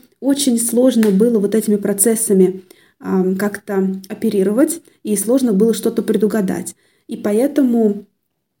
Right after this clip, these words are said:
очень, с одной стороны, было волнительно перед каждым новым семестром, а с другой стороны, было очень много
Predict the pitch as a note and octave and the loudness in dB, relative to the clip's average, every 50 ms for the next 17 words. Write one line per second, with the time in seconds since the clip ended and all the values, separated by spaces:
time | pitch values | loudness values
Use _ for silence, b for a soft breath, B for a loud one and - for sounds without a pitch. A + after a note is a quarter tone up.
0 | _ _ _ _ _ - - _ - A3+ A3+ A3+ - A#3 G#3+ G#3 G#3 B B B | _ _ _ _ _ -20 -20 _ -10 -10 -8 -4 0 0 0 0 -2 B B B
1 | B B B B - - - - G3+ A3 A#3 A3+ A#3 A3+ G#3 G3+ G#3 G3 G3 A3+ | B B B B -10 -4 -2 0 2 2 2 2 0 0 0 0 2 2 2 2
2 | A3 G#3 G3 G#3 G#3 G#3+ A3 G#3+ G3 G3 - G3+ G3 F#3+ F#3+ F#3+ G3 F#3+ - G3+ | 2 2 0 0 0 2 2 0 0 -2 -2 -2 -2 0 0 -4 -4 -4 -4 -6
3 | G3+ G3 F#3+ G3+ G3+ G3+ F#3+ F#3 F#3+ F#3 F#3 G3+ A#3 D#4+ E4 - - G#3 G3+ G3+ | -4 -2 0 2 4 4 4 4 4 2 2 4 4 4 4 4 0 -2 -2 -2
4 | G#3 G3 - G3+ G3+ G3 C4 B3+ - - - A3+ G#3 G3+ F#3+ F#3+ A#3 A3+ A3+ G#3+ | -2 -2 0 0 2 2 0 0 0 -4 -2 0 2 2 2 4 4 2 2 2
5 | A3 A3+ - - A#3 G#3 G#3+ A3+ B3 G#3+ A3 G3+ | 0 -2 -2 -2 -2 0 2 2 2 2 0 0